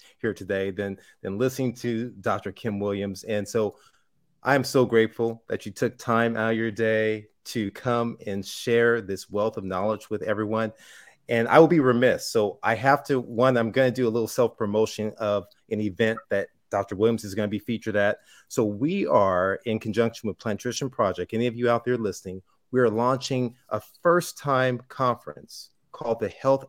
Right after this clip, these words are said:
Equity Lifestyle Project. It's going to take place in Huntsville, Alabama, April second through fourth,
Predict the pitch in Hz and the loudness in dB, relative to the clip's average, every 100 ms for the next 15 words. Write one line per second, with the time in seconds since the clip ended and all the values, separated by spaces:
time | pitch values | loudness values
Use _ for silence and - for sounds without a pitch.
0 | 110 117 117 120 110 104 117 - 120 113 | -8 -6 -4 -4 -2 0 0 -2 -2 -2
1 | 110 - 92 76 67 - _ _ _ _ | -2 -6 -6 -6 -14 -20 _ _ _ _
2 | - 131 135 147 139 151 127 - 139 98 | -14 -4 2 2 2 0 0 0 -2 -2
3 | - 143 135 - 147 - 135 123 90 85 | -6 -4 -4 0 0 0 -2 -2 -6 -8
4 | 87 95 _ _ _ 123 127 117 98 - | -12 -16 _ _ _ -2 2 0 0 -2
5 | - 143 160 147 _ 143 131 - 127 92 | 2 2 2 -4 _ -4 -4 -4 -2 0